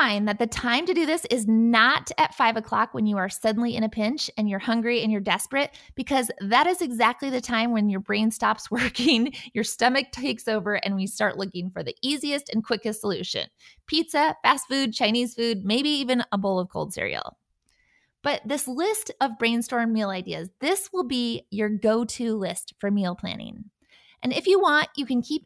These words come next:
adding to it over time, but this should be your first point of reference when it comes time to figure out what to put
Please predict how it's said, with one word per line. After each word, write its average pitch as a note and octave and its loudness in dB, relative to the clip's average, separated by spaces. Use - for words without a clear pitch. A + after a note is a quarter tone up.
adding A#3 2
to B3+ -4
it - -6
over G#3+ -2
time, F#3 -6
but A3+ -6
this G4 2
should D#4+ 0
be C#4+ -2
your G#3+ 0
first D#4+ 0
point C4 0
of A#3+ -4
reference F#3 -2
when G3+ -4
it - -10
comes C4 -2
time G#3 -2
to G#3 -6
figure G3+ -2
out F#3+ 0
what G#3 0
to B3+ -8
put G3+ -4